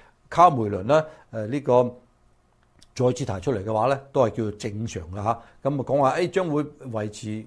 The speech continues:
高度自治，並且享有呢個自由嘅權利嘅。咁呢個有冇呢？大家睇下咪知道啦，係咪？咁而家好明顯睇到咗。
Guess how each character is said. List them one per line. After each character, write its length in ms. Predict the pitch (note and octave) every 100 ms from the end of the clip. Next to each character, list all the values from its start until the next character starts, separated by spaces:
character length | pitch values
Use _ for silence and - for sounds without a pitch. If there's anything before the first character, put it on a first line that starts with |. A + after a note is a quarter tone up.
| -
高 220 | - D#3+
度 160 | C#3+ B2+
自 200 | - B2
治， 180 | A2+ A#2+
並 180 | A2+
且 180 | A2+ D3
享 220 | G2+ A#2 C#3
有 240 | A#2 A#2 - - _
呢 140 | - C#3
個 140 | B2 - - _ _ _
自 200 | - C3
由 460 | B2 A2 F#2+ G2 -
嘅 320 | A#2+ A#2+ A#2 -
權 420 | - - G2+ F2+ G#2
利 200 | A2+ G#2+
嘅。 80 | A2+ -
咁 200 | A#2+ B2+
呢 100 | C#3
個 220 | B2+ A#2 A#2 - - _ -
有 140 | A2
冇 240 | A#2 A2+
呢？ 60 | B2+
大 140 | B2+
家 140 | G#2+ A#2+
睇 220 | - G#2+
下 100 | G#2+
咪 100 | G#2+
知 140 | G2+ A#2
道 120 | G2+
啦， 100 | G#2
係 60 | F#2+
咪？ 180 | F#2+ G#2 _
咁 180 | A#2 G2+
而 20 |
家 120 | A2+
好 80 | G2
明 200 | A2 F2+
顯 120 | F#2
睇 120 | F#2+
到 100 | G2
咗。 200 | G#2 G2+